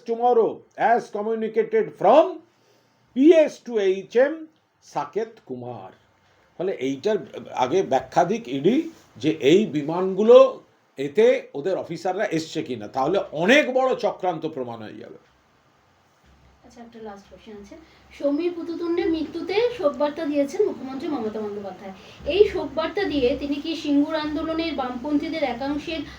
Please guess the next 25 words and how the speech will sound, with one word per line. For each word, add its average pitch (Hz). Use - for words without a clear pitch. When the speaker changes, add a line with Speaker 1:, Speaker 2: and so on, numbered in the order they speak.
Speaker 2:
হাত 254
ধরার 311
কথাই 311
মনে 294
করাতে 320
চাইলেন? 330
Speaker 1:
না, 226
না, 226
Speaker 2:
নাকি, 175
Speaker 1:
এত 202
সংকীর্ণভাবে, 202
Speaker 2:
নাকি 190
Speaker 1:
এত -
Speaker 2:
শুভেন্দু 220
Speaker 1:
সংকীর্ণভাবে 202
দেখ-, 196
এ-, 160
এ-, 165
এত 165
সংকীর্ণভাবে 165
এটা 143
দেখার 123
কোনো 131
বিষয় 107
না। -